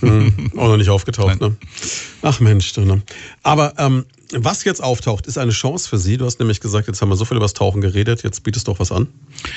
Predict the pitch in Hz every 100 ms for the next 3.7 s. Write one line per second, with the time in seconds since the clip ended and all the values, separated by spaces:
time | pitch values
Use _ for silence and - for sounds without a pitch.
0 | - - 117 131 117 104 104 101 110 110
1 | 110 104 104 110 98 - 110 123 131 131
2 | - _ _ - 104 101 101 98 - 113
3 | 117 143 - 147 135 165 160